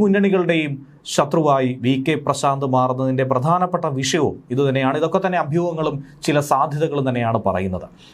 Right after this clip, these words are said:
ബി ജെ പിയുടെ എ ക്ലാസ് മണ്ഡലം ഏറെ വിജയസാധ്യത അവർ ചൂണ്ടിക്കാണിക്കുന്ന ഒരു വിഷയം തന്നെയാണ്. ശബരിനാഥൻ പ്രതിനിധാനം ചെയ്യുന്ന കവടിയാർ വാർഡും ശ്രീലേഖ കൗൺസിലറായിട്ടുള്ള ശാസ്തമംഗലം വാർഡും നിലവിൽ വട്ടിയൂർക്കാവ് മണ്ഡലത്തിലെ കോർപ്പറേഷൻ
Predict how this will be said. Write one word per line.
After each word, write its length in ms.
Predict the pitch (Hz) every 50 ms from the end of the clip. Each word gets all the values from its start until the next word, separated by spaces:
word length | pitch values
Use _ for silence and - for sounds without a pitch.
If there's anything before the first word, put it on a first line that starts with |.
| - - 117
ബി 80 | 127 131
ജെ 80 | 147 147 147
പിയുടെ 180 | 160 156 160 151 165
എ 20 | 160 -
ക്ലാസ് 260 | 185 180 175 180 - 151
മണ്ഡലം 300 | 139 139 151 151 131 101 95 117
ഏറെ 200 | 143 147 156 151 143 143 - - _ - 123
വിജയസാധ്യത 580 | 131 170 190 185 190 180 160 160 165 165 160 147 139 - - - _ - 139
അവർ 120 | 165 160 165 -
ചൂണ്ടിക്കാണിക്കുന്ന 680 | 147 147 156 165 160 165 160 151 151 143 147 139 143 135 - - 123
ഒരു 100 | 131 135 120
വിഷയം 260 | 117 - - 139 135 123
തന്നെയാണ്. 380 | 123 107 101 95 90 98 95 - - _ _ - - - - - -
ശബരിനാഥൻ 560 | - 170 170 196 220 220 226 214 185 202 202 185
പ്രതിനിധാനം 480 | 185 175 170 185 190 180 180 180 185 170 170
ചെയ്യുന്ന 240 | 170 160 160 160 143 147
കവടിയാർ 420 | 143 135 143 160 170 175 180 170 160 139
വാർഡും 260 | 123 104 101 101 92 101 117 -
ശ്രീലേഖ 400 | - 143 143 165 185 185 175 180 170 160
കൗൺസിലറായിട്ടുള്ള 680 | 160 160 160 151 156 151 147 147 151 147 147 143 139 135 135 -
ശാസ്തമംഗലം 680 | 135 139 151 156 - 196 180 170 165 156 156 147 131 120
വാർഡും 240 | 107 104 95 92 104 107 - - _ _ _ _ _ _ - _ - 127
നിലവിൽ 260 | 139 156 151 156 147 139 131
വട്ടിയൂർക്കാവ് 460 | 127 127 175 175 170 165 160 160 160 151 143
മണ്ഡലത്തിലെ 500 | 139 143 143 160 160 160 156 156 147 156 151 143
കോർപ്പറേഷൻ 520 | 139 143 156 151 147 190 185 175 - 170